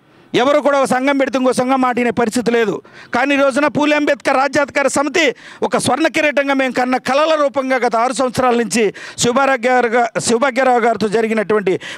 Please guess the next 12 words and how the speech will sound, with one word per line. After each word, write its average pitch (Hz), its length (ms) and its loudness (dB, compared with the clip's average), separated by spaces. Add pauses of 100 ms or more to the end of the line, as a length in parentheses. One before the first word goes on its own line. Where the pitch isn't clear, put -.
(100)
ఫార్మల్ 320 380 2
జర్నీ 277 300 2
వల్ల 233 320 2 (320)
పటిష్టమై 294 520 0
ఈ 277 60 2
రోజున 254 420 0 (240)
ఒక 208 140 -2
అద్భుతమైనటువంటి 269 920 0
నేషనల్ 294 460 0
ఇంటిగ్రిటీ 269 420 0
సంపాదించినటువంటి 240 880 0
స్థాయి 262 540 0